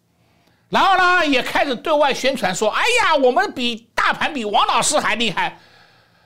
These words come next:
我到现在为止还没有看到一个人的大盘比我厉害的。如果你大盘比我厉害，请你把你的 call 讯整天秀出来给大家看。没关系，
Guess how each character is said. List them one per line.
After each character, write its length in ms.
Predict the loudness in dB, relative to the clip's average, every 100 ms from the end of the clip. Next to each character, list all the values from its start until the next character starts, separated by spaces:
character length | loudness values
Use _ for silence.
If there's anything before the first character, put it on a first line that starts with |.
| _ -12
我 120 | -8
到 100 | -6
现 160 | -6
在 80 | -6
为 160 | -4 -6
止 100 | -8
还 160 | -10
没 120 | -8 -10
有 80 |
看 200 | -10 -10
到 140 | -10 -10
一 100 | -12
个 160 | -12 -14
人 120 | -14
的 80 | -16
大 240 | -12 -14 -14
盘 180 | -20 -18
比 100 | -14
我 220 | -14 -16
厉 160 | -18 -18
害 200 | -18 -20
的。 60 | -20 -20 _ _ _ _ _ _ _ _ _ _ _ _ _ _ _ _ -6
如 120 | -2
果 140 | -2
你 80 | -2
大 140 | -4
盘 180 | -6 -6
比 80 | -6
我 140 | -8
厉 100 | -8
害， 260 | -6 -8 -10 _
请 260 | -12 -8 -6
你 140 | -6
把 360 | -8 -12 -12 -10
你 140 | -12
的 140 | -12 -14
call 260 | -6 -4 -4
讯 180 | -6 -14 -8
整 180 | -4 -2
天 160 | -2 -2
秀 160 | -2
出 120 | -2
来 120 | -4 -4
给 80 | -8
大 140 | -6 -6
家 100 | -4
看。 160 | -8 -10 _ _ _ _ _ _ _ _ _ _
没 200 | -12 -8
关 200 | -4 -4
系， 240 | -4 -8